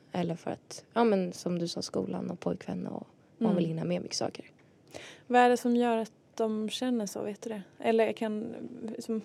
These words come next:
Speaker 2: man förstår ju att man får ångest av väldigt mycket, men just
Speaker 1: Mm.
Speaker 2: vad är det i skolan som gör att så många känner ångest, tror du?
Speaker 1: Ehm, betygen.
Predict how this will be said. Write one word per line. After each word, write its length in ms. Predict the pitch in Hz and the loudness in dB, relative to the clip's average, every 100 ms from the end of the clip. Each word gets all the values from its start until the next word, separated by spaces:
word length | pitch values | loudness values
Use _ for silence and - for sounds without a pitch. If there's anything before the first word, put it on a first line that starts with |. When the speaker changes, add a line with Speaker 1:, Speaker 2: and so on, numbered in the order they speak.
| - - _ - | -8 -20 _ -12
Speaker 2:
man 340 | 254 226 226 233 | -4 0 2 2
förstår 320 | 233 269 254 | 2 6 8
ju 60 | 226 | 8
att 60 | |
man 120 | 214 | 4
får 180 | 208 214 | 2 4
ångest 280 | 196 190 185 | 4 0 -2
av 100 | 190 | 0
väldigt 220 | 185 185 | 0 0
mycket, 360 | 196 196 - 202 | -4 -6 -2 -2
men 120 | 202 | 2
just 180 | 208 196 | 2 4
Speaker 1:
Mm. 40 | 214 | 4
Speaker 2:
vad 20 | 214 | 4
är 40 | 208 | 4
det 60 | |
i 20 | 202 | 0
skolan 640 | - - 226 247 294 196 | 0 0 2 2 0 0
som 160 | 190 | -4
gör 120 | 196 196 | -4 -4
att 80 | |
så 100 | - | -4
många 160 | 196 190 | -4 -4
känner 300 | 185 196 196 | -6 -6 -8
ångest, 300 | 196 190 - - _ | -8 -10 -14 -20 _
tror 120 | 220 | 2
du? 60 | 226 | 6
Speaker 1:
Ehm, 680 | 226 220 220 214 208 202 185 | 8 8 6 6 4 4 2
betygen. 500 | 190 - 196 185 | 2 6 4 4